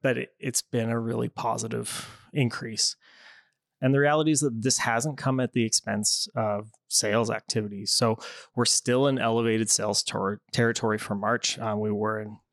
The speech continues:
February and January as well. So this past March was the third highest March we've ever seen going, uh, all the way back to nineteen eighty. Um, so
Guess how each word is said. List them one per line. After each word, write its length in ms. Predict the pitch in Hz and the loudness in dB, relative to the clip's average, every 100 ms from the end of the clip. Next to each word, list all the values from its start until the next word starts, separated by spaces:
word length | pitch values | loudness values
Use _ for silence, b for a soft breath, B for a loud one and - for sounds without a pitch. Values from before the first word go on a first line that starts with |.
| - | -2
February 320 | 123 113 117 | 2 2 0
and 80 | 110 | -2
January 440 | 113 110 107 110 | -2 -2 -2 -2
as 120 | 110 156 | 0 2
well. 240 | 160 147 B B B | 2 2 B B B
So 420 | - 139 135 127 120 | 0 2 4 4 2
this 240 | 110 131 - | 0 0 2
past 320 | 135 131 - | 0 0 2
March 260 | 120 135 | 2 2
was 120 | 123 110 | -2 -4
the 140 | 110 | -4
third 360 | - 120 107 107 | -4 -2 0 0
highest 300 | 110 110 - | -2 -2 -2
March 300 | 104 107 - | -2 -4 -4
we've 120 | 104 | -6
ever 140 | 104 | -6
seen 280 | 104 - 110 | -4 -4 -4
going, 320 | 104 107 104 - _ _ _ 117 | -6 -8 -10 -16 _ _ _ -4
uh, 240 | 107 - | -2 -2
all 140 | - 123 | 0 2
the 60 | |
way 100 | 123 | 2
back 180 | 113 117 | 2 -2
to 100 | - | -2
nineteen 420 | 113 107 110 120 117 | -2 -2 -2 -4 -4
eighty. 480 | 110 110 - - - b b b b b b | -6 -6 -8 -12 -18 b b b b b b
Um, 500 | - 110 101 104 101 - _ _ _ _ _ | -4 -2 -2 -4 -8 -14 _ _ _ _ _
so 400 | - 147 135 | 4 6 6